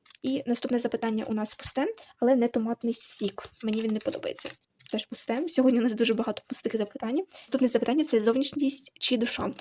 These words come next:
А, по-перше, дуже багато хто людей каже, що зовнішність важлива. Так, вона важлива. Але хочу сказати те, що якщо б я б обирала б, і якщо б мені б... Дали б такий вибір, то я б обирала б душу, тому що я не зважаю,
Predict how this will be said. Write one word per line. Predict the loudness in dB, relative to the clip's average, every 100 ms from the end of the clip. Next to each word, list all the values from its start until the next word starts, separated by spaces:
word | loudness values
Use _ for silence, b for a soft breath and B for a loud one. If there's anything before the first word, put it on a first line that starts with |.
| B B
А, | -2 0
по-перше, | 2 4 4 6 4
дуже | 4 2
багато | 2 0 0 -2
хто | 0 0
людей | 0 0 -2 -2
каже, | -2 -2 0 -2
що | -2 0 2 2 0 -2 -6 _ _ _
зовнішність | -4 -2 -2 -2 -2
важлива. | 0 2 0 0 -4
Так, | -6 -2
вона | -2
важлива. | -2 -2 -2 0 -2 -4 B B
Але | -4 -2
хочу | -2 -2
сказати | -2 -2 -2
те, | 0
що | 0 -2 -2 -2
якщо | -4 -2 -2
б |
я | 0
б | 0
обирала | 0 2 2 2
б, | 0 -6 b b b b
і | 0
якщо | 2 0
б | -2 0
мені | 2 2 0 0
б... | 0 0 _ _ _ _ _ _ 0
Дали | 0 2
б |
такий | -2 0 2
вибір, | 2 2
то | 2 2
я | 2
б | 2
обирала | 2 4 2
б | 0
душу, | 0 0 0
тому | -2 -2
що | -2 -2 -2 -2
я | -2 -2 -2 -6 -2
не | 0
зважаю, | 2 0 2 2 2